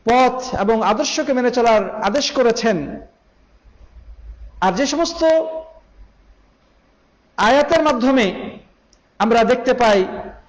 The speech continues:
যে মুমিনিনদের যে পথ বা আদর্শ, সেটা থেকে বিচ্যুত হওয়ার ব্যাপারে সতর্ক করা হয়েছে, সে সমস্ত আয়াত এবং হাদিসেরই সারাংশ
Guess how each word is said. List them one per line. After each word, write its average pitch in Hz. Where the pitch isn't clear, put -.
যে 185
মুমিনিনদের 320
যে 233
পথ 226
বা 214
আদর্শ, 247
সেটা 262
থেকে 285
বিচ্যুত 262
হওয়ার 233
ব্যাপারে 220
সতর্ক 269
করা 247
হয়েছে, 196
সে 233
সমস্ত 226
আয়াত 240
এবং 233
হাদিসেরই 277
সারাংশ 285